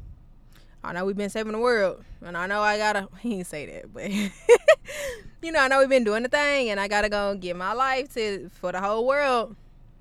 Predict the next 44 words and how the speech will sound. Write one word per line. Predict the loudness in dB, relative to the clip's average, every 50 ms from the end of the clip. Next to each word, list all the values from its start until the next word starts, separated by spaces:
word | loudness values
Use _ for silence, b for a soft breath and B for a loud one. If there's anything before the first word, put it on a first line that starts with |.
| -20 -20 b b b b b -20 -16
in | -10 -8
a | -4 0
day | 2 2 2
or | 2
two, | 2 0 -2 0
but | 2 4
I | 2 4
need | 2 0 -4 -2
to |
go | -2 -2
up | -2 -2
here | -4 -6
and | -8 -6
talk | -6 -8 -8 -8
to, | -12 -14 -10 -10
I | -8
need | -8 -8 -8
to | -8
go | -10
to | -10 -10
this | -12 -16
mountain, | -14 -16 -16 -16 -16 -18
'cause | -14 -10
I | -10 -8
gotta | -6 -6 -8 -8
talk | -10 -14 -14 -14
to | -14
the | -14 -14
Lord, | -12 -12 -12 -12 -12
like, | -14 -14 -16
for | -18 -18 -18
real." | -18 -16 -18 -18 -18 -20 -20 -20 -20 -20 -20 -20 -20 -20 -20 -20 b b b b b b b b
And | -6 -4
then | -4
we | -4
came | -2 0 0 2
back | 2 2 2
down, | 4 4 4 4 4
he | 2 0
was | 0 0 -2
really | -4 -4 -4 -2
mad, | 0 0 2 2 4
like, | 4 4 2 2 -6 -20 -20 -16
"Bruh, | -10 -6 -6 -4 -6 -6